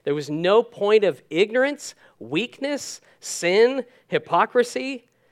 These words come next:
And he was under constant scrutiny. No one could find the weak spot, and they tried. They were looking for it. And his love towards all, his desire to stay, save was in stark contrast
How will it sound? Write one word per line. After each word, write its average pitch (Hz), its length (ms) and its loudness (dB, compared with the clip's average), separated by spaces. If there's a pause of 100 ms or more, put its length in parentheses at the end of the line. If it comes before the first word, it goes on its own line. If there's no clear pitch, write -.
(1600)
And 185 140 0
he 220 80 -2
was 185 240 -4 (160)
under 165 260 0
constant - 800 -4
scrutiny. - 540 -18 (1200)
No 175 140 4
one 190 120 2
could 170 140 -8
find 143 200 -6
the 123 80 -6
weak 117 280 -12
spot, - 440 -16 (120)
and 135 100 -10
they 135 120 -4
tried. - 580 -14 (320)
They 147 80 -2
were 160 120 2
looking 175 380 0
for 101 260 -12
it. - 220 -20 (720)
And 127 80 -10
his 123 140 -10
love 175 480 2
towards 156 340 0
all, 156 300 6
his 131 180 -4
desire 135 400 -2
to 123 60 -6
stay, 127 560 -8
save 135 300 -8
was 117 120 -12
in 110 100 -14
stark - 420 -6
contrast 135 800 -10